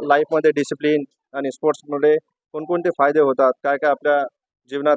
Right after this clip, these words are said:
कसं डिसिप्लिन आणायचं आहे हे याच्या, अ, वर थोडंसं, अ, लक्ष वेध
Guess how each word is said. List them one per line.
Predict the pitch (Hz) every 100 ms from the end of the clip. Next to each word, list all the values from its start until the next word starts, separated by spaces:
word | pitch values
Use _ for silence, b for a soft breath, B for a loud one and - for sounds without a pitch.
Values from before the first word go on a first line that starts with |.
| 156
कसं | 151
डिसिप्लिन | 151 131 165 160
आणायचं | 139 139 127
आहे | 135 143
हे |
याच्या, | 135 143 139 _ 123 127
अ, | 120 120
वर | 127 -
थोडंसं, | 135 127 127 117 - _ 123
अ, | 120 110 - _
लक्ष | 131 -
वेध | 131 135